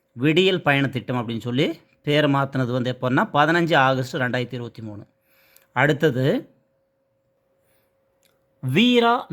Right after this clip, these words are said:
மீட்பு வாகன திட்டம். இது வந்து அவசர கால மீட்பு, அதாவது அவசர கால மீட்புக்கு வந்து வாகன வசதி செய்து தரப்படும் என்று சொல்லி அந்த ஒரு திட்டம் தான் வந்து வீரா மீட்பு வாகன திட்டம். இந்த திட்டம் வந்து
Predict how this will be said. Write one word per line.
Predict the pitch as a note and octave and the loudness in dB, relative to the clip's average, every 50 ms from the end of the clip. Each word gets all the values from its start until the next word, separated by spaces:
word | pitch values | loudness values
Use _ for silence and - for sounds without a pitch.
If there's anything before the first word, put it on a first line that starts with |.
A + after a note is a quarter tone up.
| C#3+ D3+ | 0 0
மீட்பு | E3+ G3+ A3 A3 G#3+ - A3 F#3+ | 2 0 0 -2 -4 -4 -2 2
வாகன | D#3+ D3 D3 D3+ D3+ D3+ C#3+ | 4 4 4 4 2 0 -2
திட்டம். | D3 C#3 B2+ - - A2+ A2 - - _ _ _ _ _ _ _ _ _ _ _ - | -4 -8 -10 -8 -10 -12 -12 -12 -16 _ _ _ _ _ _ _ _ _ _ _ -8
இது | C3+ C3 | -4 -2
வந்து | C#3 D3+ E3 B2+ A#2+ | 0 2 2 2 2
அவசர | A#2+ C3 E3 D#3+ - F#3+ F#3 E3+ | 2 0 0 0 0 0 0 2
கால | - E3+ D#3+ D#3+ E3 D#3 | 2 2 2 4 2 2
மீட்பு, | C#3+ C#3 C3 A2 - B2+ A#2+ - _ _ _ _ _ _ _ _ _ _ _ _ _ - | 0 0 -2 -4 -6 -10 -14 -14 _ _ _ _ _ _ _ _ _ _ _ _ _ -8
அதாவது | B2 B2+ B2+ A#2+ | -2 0 0 0
அவசர | A#2 C3+ - D#3 C#3+ C#3 | 0 0 0 0 0 2
கால | C3+ C#3+ C#3 C#3 C#3 C#3+ E3+ A3 C#4 - - _ _ _ _ _ _ _ | 2 4 4 4 4 4 2 2 0 -6 -12 _ _ _ _ _ _ _
மீட்புக்கு | B2+ C3+ D3 D#3 D3 C#3 D3+ D3+ A2+ C3 B2+ | -2 0 0 0 0 -2 -6 -6 -4 -2 -2
வந்து | B2 B2 C#3 D3+ C#3+ | 0 0 0 0 0
வாகன | A#2 B2 C3+ D3 D#3 D#3+ E3 D3+ B2+ A2+ - - _ _ _ _ _ _ _ _ _ _ | 2 4 4 4 4 4 2 0 -2 -4 -8 -12 _ _ _ _ _ _ _ _ _ _
வசதி | B2 C3+ C3+ C3+ - D3+ B2 C3 A#2+ - - _ | -4 -4 -2 -2 -4 -4 -4 -4 -4 -6 -10 _
செய்து | - - - C3 C3 C3 B2+ | -10 -4 -2 0 0 0 -2
தரப்படும் | - C3 A#2+ - - B2+ B2 C3 C#3 C3 | -2 -2 -2 -2 -4 -2 -2 0 0 0
என்று | A#2 A#2 A#2 - | -2 -2 -4 -6
சொல்லி | B2+ A#2 B2+ C3+ | -6 -2 0 0
அந்த | B2 A#2+ B2+ A#2+ C#3 C3+ | 0 0 0 0 0 0
ஒரு | B2+ B2 A#2+ A#2+ | 0 0 -2 -4
திட்டம் | - A#2+ - - B2+ B2 A#2 B2 | -8 -10 -8 -4 -4 -2 -2 -2
தான் | A#2+ A#2+ | -2 -2
வந்து | A#2 A#2 C3 D#3 G#3 B3+ - - _ _ _ _ _ _ _ _ _ - | -2 0 2 2 2 2 0 -6 _ _ _ _ _ _ _ _ _ -12
வீரா | A2+ A#2 D3 E3+ F#3 F#3 F#3+ F#3 F#3 F#3 - F3+ | -4 0 0 0 2 2 2 2 2 0 0 0
மீட்பு | D3+ C3+ C#3 D3+ E3 D3+ - - E3+ C#3 | 0 0 2 2 0 -2 -4 -6 -2 0
வாகன | B2+ B2 B2+ C3 B2+ C3 B2 | 2 2 2 2 0 -2 -4
திட்டம். | - - B2+ G#2+ - D#3 F#3 C4+ C#4+ - - _ _ _ _ _ _ _ _ _ _ _ | -6 -8 -12 -10 -6 -4 -2 -2 -4 -6 -12 _ _ _ _ _ _ _ _ _ _ _
இந்த | F#3+ G3 A3 A#3+ C4 - - | -2 0 2 4 4 2 2
திட்டம் | G3 D#3+ D3 - F#3+ E3 D#3+ D#3 | -2 -4 0 0 0 2 2 2
வந்து | D3+ D3 F3 | 2 2 0